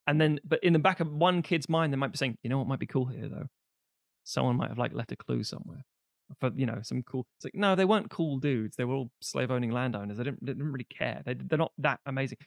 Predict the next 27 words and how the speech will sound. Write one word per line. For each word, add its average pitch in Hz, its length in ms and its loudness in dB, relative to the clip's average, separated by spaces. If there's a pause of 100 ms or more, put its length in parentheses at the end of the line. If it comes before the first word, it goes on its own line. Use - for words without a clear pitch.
(140)
Like 165 140 -2
Lin-Manuel 160 640 2
Miranda 139 380 0
with 123 160 -2 (100)
Hamilton, 135 460 0
for - 140 -8
example. 113 420 -10 (300)
Hamilton's 160 280 2
a 135 40 -4
very 143 160 2
fun 139 260 0
musical. 131 300 -2
I 120 100 0
like 135 220 0
it - 60 -4
a 113 40 -4
lot. 123 300 -4 (960)
But 135 240 0
there's 135 200 2
a 139 60 2
lot 147 140 6
of - 100 -4
kids 147 300 -2
in 131 40 -2
America 135 300 0
who 131 260 -2
really 139 500 4